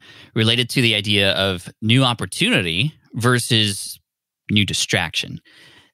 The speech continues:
This is very similar to what people say when it comes to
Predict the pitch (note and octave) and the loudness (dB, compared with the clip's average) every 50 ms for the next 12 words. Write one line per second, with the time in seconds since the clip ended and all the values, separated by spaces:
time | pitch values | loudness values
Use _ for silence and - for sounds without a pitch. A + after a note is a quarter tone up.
0 | _ _ A2+ A2 - - A2+ G#2+ G2+ G2 - - - - - - G#2 G#2 A2 A#2 | _ _ 0 0 2 2 2 2 0 -2 -4 -8 -8 -10 -10 -12 -14 -4 0 2
1 | B2 B2 A#2+ - - B2 A2 A2 G#2+ G#2+ G#2 G2+ F#2+ G2+ - - A2+ F#2 G2 - | 2 2 2 0 0 0 2 2 2 2 2 2 0 0 0 -2 -4 -4 -4 -4
2 | - - G#2 G2 F#2+ F#2+ F#2 F#2 - - G2 F#2+ F#2 - - - - - F#2+ F#2 | 0 2 2 2 2 2 0 -2 -2 0 0 0 0 -2 -6 -6 -2 0 2 2
3 | F#2 F2+ F2+ F2+ F2 F2 E2+ | 2 2 2 2 0 -2 -4